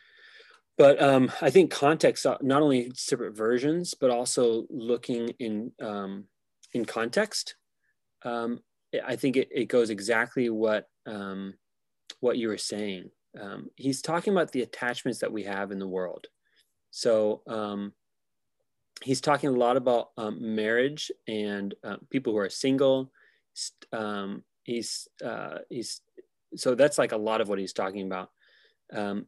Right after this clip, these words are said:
and he's saying, "I want you to be," the next verse after thirty-one says, "I want you to be free of anxieties. The unmarried man is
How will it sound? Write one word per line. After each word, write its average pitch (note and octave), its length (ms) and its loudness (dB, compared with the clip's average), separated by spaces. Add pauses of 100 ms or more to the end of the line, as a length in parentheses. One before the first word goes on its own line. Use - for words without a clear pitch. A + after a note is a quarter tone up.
and A#2+ 100 -2
he's A#2+ 160 -2
saying, B2 520 0
"I A2+ 60 -2
want C3 280 2
you D#3 40 -2
to C#3 60 0
be," B2+ 320 0
the B2+ 120 0
next C#3 420 0
verse A#2 340 2
after A#2 220 -4
thirty-one G#2+ 360 -2
says, G#2 260 -4
"I A2+ 80 -2
want C3 260 2
you D#3+ 60 2
to C#3 40 0
be B2 120 -2
free B2+ 360 0
of A#2 80 4
anxieties. G2+ 800 -4 (420)
The - 120 -6
unmarried C#3+ 380 6
man A#2+ 280 2
is G#2+ 180 -4